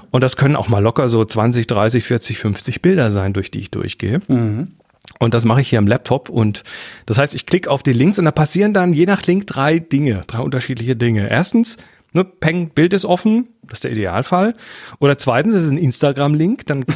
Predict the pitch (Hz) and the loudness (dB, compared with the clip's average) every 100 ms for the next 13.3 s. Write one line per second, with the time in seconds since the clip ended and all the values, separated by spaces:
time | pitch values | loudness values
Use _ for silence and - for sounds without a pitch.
0 | - 170 - - - 185 - 220 147 175 | -2 0 2 0 2 -2 0 0 2 2
1 | 175 160 180 165 180 180 143 151 151 - | 2 2 2 2 2 2 2 2 0 -4
2 | 139 - 135 151 185 190 240 - 160 277 | -4 2 2 2 2 2 2 2 2 0
3 | 120 123 160 151 180 196 156 180 202 247 | -2 -4 0 0 0 -2 2 2 2 0
4 | 156 147 139 247 277 240 - 208 226 208 | 2 2 2 2 2 2 0 -2 -4 -6
5 | - 190 - 208 147 120 139 131 123 127 | -2 -2 0 0 2 2 2 2 2 0
6 | 120 170 220 214 220 208 - - 120 226 | 2 2 2 2 0 -2 -2 -4 -4 -4
7 | - 131 123 131 - - - 185 - 143 | -2 -2 0 -2 -4 -6 -2 -2 0 0
8 | 147 151 135 - 127 147 131 - 135 - | 2 0 -2 -2 -4 -4 -4 -4 -4 -6
9 | - - - - - 127 156 127 143 143 | -12 -16 -16 -8 -2 0 0 0 0 2
10 | 123 123 120 110 117 156 156 156 156 165 | 2 2 2 0 0 0 0 0 0 0
11 | 175 165 - 160 110 - 123 123 123 135 | 2 2 2 0 0 -2 0 2 4 4
12 | 196 165 127 120 107 - 101 147 156 185 | 2 2 0 0 0 -2 -2 -2 0 0
13 | - 120 | 0 -2